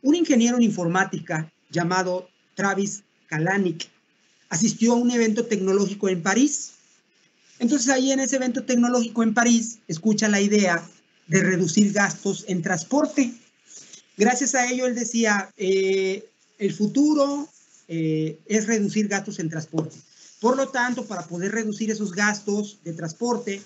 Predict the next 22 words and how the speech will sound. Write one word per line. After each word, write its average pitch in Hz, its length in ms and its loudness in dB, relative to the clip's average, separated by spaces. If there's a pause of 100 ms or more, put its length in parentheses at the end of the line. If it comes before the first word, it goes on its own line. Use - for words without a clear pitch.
(320)
tenemos 208 360 0
que 214 160 -4
compartir 208 520 -2
el 220 100 -2
vehículo 190 420 -4
con 160 140 -4
otras 160 260 -6
personas". 147 500 -10 (260)
Si 208 180 2
tú 294 220 2
hoy 392 140 2
lo 339 120 2
dices, 226 340 0
dices, 208 280 -4
"Maestro, 202 360 -2
es 185 100 -6
que 208 80 -8
esto 208 140 -4
ya 208 180 2
es 208 120 -4
ahorita 208 340 -2
normal". 175 520 -2